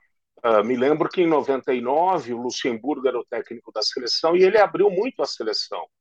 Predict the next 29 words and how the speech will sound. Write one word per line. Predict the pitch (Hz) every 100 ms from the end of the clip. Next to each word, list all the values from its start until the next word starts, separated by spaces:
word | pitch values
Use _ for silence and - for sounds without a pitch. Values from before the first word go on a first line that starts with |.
| _ _ - _ _
Então, | 104 - 139 156
a | 135
gente | 123 117
tava | 131 123
na | 120
Copa | - 131 -
América, | 113 117 113 113 117
por | 123
exemplo, | 113 123 117 117
em | 117
Foz | - 131 107 -
do | 120
Iguaçu, | 127 123 - -
você | 440 - 349
tinha | - 415 -
contato | 240 - - - 202
diário | 175 151 143 175 208
com | 233 214
todo | 220 233 302
mundo, | 160 180 175 - _ _ _ _ _ _ _ -
né? | 120
Os | 120
jogadores | 123 123 117 131 120
vinham | - 120 120
no |
seu | 113 185
quarto, | 175 151 143 135 110 110
dar | 110
entrevista, | 107 143 151 127 131 135 127 - - 101